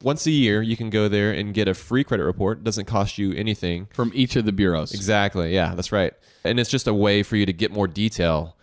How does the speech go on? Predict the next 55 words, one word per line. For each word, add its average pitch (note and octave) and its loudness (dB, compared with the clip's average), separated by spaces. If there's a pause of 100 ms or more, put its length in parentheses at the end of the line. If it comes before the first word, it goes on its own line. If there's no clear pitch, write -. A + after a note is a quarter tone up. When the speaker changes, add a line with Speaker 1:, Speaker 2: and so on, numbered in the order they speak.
(200)
Speaker 1:
from F#2 -4
what's - -4
going F#2+ 2
on A#2 2
with D#3+ -6
your E3 -6
credit D3+ -2
score E3 -2 (220)
versus G2+ -2
more G#2+ 2
of, F#2+ 0
like, G2 0
the F#2 -4
snapshot. - -4
You G2+ -8
know, G#2+ 0
the G#2 0
credit C#3+ 0
card C#3 0
companies B2+ 0
offer A2 0
more G#2+ 2
of G2 0
the F2 0
snapshot, C3+ -2 (100)
like, G#2 -4
your G2 -2
credit G#2 0
score. D3 0 (400)
But A2+ -6
then A2 2
if G#2 -2
you A2 0
wanna G2 2
really G#2 4
drill G2 0
down F#2 0
to G2 -4
what's F#2 0
actually F#2 -2
going F2+ 0
on E2+ 0
sort F2+ -6
of F2 -4
behind F2 -2
the F2 -6
curtain, E2 -6 (320)
check - -4
out F#2 0
that - 0
annual F2+ -4
credit E2+ -2
report D2+ -2
dot D#2+ -2
com. D2 -6